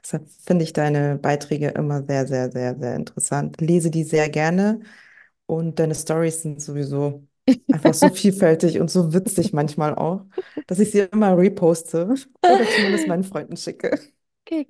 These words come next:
Speaker 2: cool.
Speaker 1: <laughs>
Speaker 2: Danke dir. Was hast du denn, was hast du denn für ein Thema heute mitgebracht, über das du sprechen möchtest?
Speaker 1: Ähm, einerseits so ein bisschen über Identität,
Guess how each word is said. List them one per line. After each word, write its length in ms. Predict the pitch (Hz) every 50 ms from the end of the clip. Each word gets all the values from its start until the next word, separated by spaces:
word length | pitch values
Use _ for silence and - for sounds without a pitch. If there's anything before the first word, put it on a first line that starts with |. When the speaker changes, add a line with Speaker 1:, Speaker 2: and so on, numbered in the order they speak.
| 233
Speaker 2:
cool. 340 | 269 262 233 196 190 196 208
Speaker 1:
<laughs> 60 | 208
Speaker 2:
Danke 300 | 220 214 214 233 - 214
dir. 480 | 175 170 190 190 185 180 180 185 190 196 _ _ - - - - - -
Was 160 | - 233 233
hast 160 | 294 320 - 359
du 40 | 269
denn, 260 | 277 269 277 285 277 - _
was 180 | - 214 233 -
hast 120 | 311 311 -
du 40 | 254
denn 140 | 277 277
für 100 | 269 254
ein 80 | 233 226
Thema 340 | - 226 220 208 208 190 175
heute 260 | 175 165 165 - 165
mitgebracht, 800 | 160 160 160 - - - 165 - 175 175 165 - _ _ - -
über 160 | - 180 180 180
das 180 | 185 175 -
du 80 | - 185
sprechen 400 | - - - 170 156 - 190 180
möchtest? 460 | 175 160 - - - 190 - _ _ _ _ _ _ _ _ _ _ - - - _ _ -
Speaker 1:
Ähm, 520 | 160 156 165 170 170 170 170 170 160 - -
einerseits 720 | 160 190 220 226 214 - 196 185 180 180 185 185 185 -
so 60 | -
ein 60 | 175 165
bisschen 240 | 185 180 - - 180
über 200 | 180 165 - -
Identität, 880 | 151 - 165 160 - - - - - 180 190 220 262 269 - - -